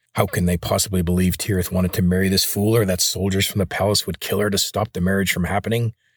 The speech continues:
How can they even follow someone who wears a dead animal on his head? Everyone knows the Rantals died out long ago." "Quiet down," the tall man barked. "There are Roseannes all around us,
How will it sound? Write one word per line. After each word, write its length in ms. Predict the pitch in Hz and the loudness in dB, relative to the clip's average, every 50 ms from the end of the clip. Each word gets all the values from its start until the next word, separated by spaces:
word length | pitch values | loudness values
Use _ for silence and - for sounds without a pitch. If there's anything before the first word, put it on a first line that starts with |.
| _ - | _ -2
How 100 | - 113 | -2 0
can 160 | - - 117 | 2 2 2
they 80 | 123 127 | 2 2
even 200 | 127 110 110 101 | 2 2 2 2
follow 340 | - - - 82 92 113 110 | 0 0 0 0 2 2 2
someone 300 | - - 95 104 107 104 | 2 0 0 2 4 6
who 100 | 113 104 | 6 6
wears 220 | 95 98 104 92 | 4 4 2 2
a 80 | 95 78 | 0 -4
dead 360 | 71 - - 85 87 92 87 | -6 -6 -4 -2 0 0 2
animal 340 | 87 87 87 90 85 80 85 | 2 2 2 2 0 0 -2
on 140 | 80 80 85 | -2 -2 -2
his 140 | 85 - | -2 -2
head? 340 | - - 90 87 80 76 - - _ - | -2 -2 -2 -2 -2 -4 -8 -14 _ -6
Everyone 420 | 92 90 90 87 87 87 85 85 | -4 -2 0 0 0 2 2 2
knows 300 | 85 87 87 95 98 98 | 2 2 2 2 2 0
the 80 | - 92 | 0 0
Rantals 460 | 87 92 90 92 92 101 101 98 95 | 0 0 0 0 0 0 0 -2 -2
died 260 | - 90 90 98 98 | -2 -2 0 2 2
out 160 | 107 113 101 87 | 2 2 2 2
long 240 | 92 95 101 104 | 2 2 4 4
ago." 400 | 95 87 85 85 80 80 76 - _ _ _ _ _ _ _ | 4 2 2 0 -2 -4 -6 -10 _ _ _ _ _ _ _
"Quiet 300 | - - 151 156 113 85 | 0 2 2 2 2 0
down," 440 | 85 90 95 87 87 80 76 76 - _ _ _ _ _ | 0 0 0 0 -2 -6 -8 -12 -16 _ _ _ _ _
the 60 | - | -14
tall 240 | - - 95 90 85 | -10 -6 -4 -2 -2
man 220 | 85 82 80 80 | -2 -2 -2 -2
barked. 400 | 80 85 90 98 98 - - - _ _ _ _ - | -2 -2 -2 -2 -4 -8 -14 -20 _ _ _ _ 0
"There 140 | 120 110 | 2 2
are 80 | 110 110 | 4 4
Roseannes 600 | 101 113 131 139 139 120 113 113 113 110 104 92 | 4 4 4 4 4 4 2 2 2 2 2 2
all 180 | 90 95 107 110 | 2 2 2 2
around 380 | 101 87 90 92 92 90 82 | 2 2 2 2 2 2 2
us, 300 | 82 80 - - - - | 0 0 -2 -4 -6 -8